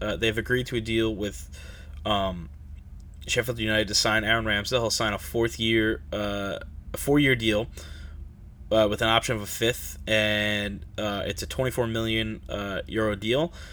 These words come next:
Uh, this is, you know, I was going back and forth with this, this one, 'cause, you know,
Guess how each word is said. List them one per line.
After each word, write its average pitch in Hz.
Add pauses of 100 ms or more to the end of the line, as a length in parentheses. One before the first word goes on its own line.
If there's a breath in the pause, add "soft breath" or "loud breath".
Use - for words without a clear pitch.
(480 loud breath)
Uh, 160
this 196
is, 214
you 185
know, 170
I 202
was 247
going 208
back 208
and 180
forth 175
with 170
this, 175 (180)
this 151
one, 165
'cause, 127
you 127
know, 113